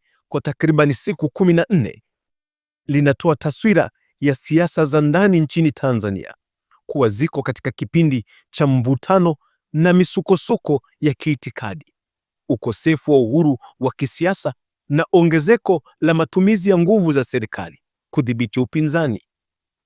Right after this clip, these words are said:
Ni picha inayopaswa kuwatia wasiwasi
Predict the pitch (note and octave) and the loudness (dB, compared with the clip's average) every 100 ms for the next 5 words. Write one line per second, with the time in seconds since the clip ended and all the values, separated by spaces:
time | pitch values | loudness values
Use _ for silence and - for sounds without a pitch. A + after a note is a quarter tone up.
0 | _ D3 D#3 B3+ C#4 A#3 D3+ C3+ A2 F#3+ | _ -2 0 0 0 0 0 0 -2 -4
1 | - D#3+ - A2+ - D#3+ A#2+ G#2+ - C3 | -4 -6 -4 -6 -2 0 0 -2 -2 -2
2 | D#3 - | -2 -6